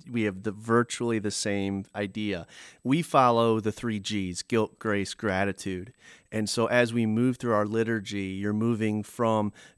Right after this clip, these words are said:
guilt, where there is a confession of sin publicly, and then we're given assurance as part of the movement towards grace,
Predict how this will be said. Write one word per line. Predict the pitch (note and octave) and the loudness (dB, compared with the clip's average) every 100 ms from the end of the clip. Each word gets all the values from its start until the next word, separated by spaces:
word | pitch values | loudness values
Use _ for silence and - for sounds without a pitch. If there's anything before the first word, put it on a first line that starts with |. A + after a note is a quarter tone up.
| B2 | -10
guilt, | A2+ A#2 G#2 - | 0 2 0 -4
where | A#2+ A2 G#2+ G#2 G2 | -2 0 2 0 -4
there | A2+ A2+ A2 | -2 0 0
is | A2 G#2 | -2 -6
a | |
confession | - A2 - A2 G#2+ A#2+ | -6 -6 -2 0 0 -2
of | G#2+ | -4
sin | - A2 G#2 | -2 -2 -4
publicly, | G2 A2 A2 G2+ - F#2+ F2 | -2 -2 0 -4 -6 -8 -6
and | G2 G#2 | -6 -4
then | G#2 | -4
we're | G#2+ | -4
given | A2 A#2+ C3+ | -2 0 0
assurance | C#3 - A2+ A2 - | 0 -2 -2 -2 -4
as | A2 | -12
part | - A2 A2 | -2 -2 -2
of | |
the | G2+ | -4
movement | G#2+ A2+ A2+ - | -4 -2 -4 -8
towards | G#2+ G#2 - | -8 -8 -8
grace, | - A2 G2+ F#2+ - | -4 0 0 -2 -10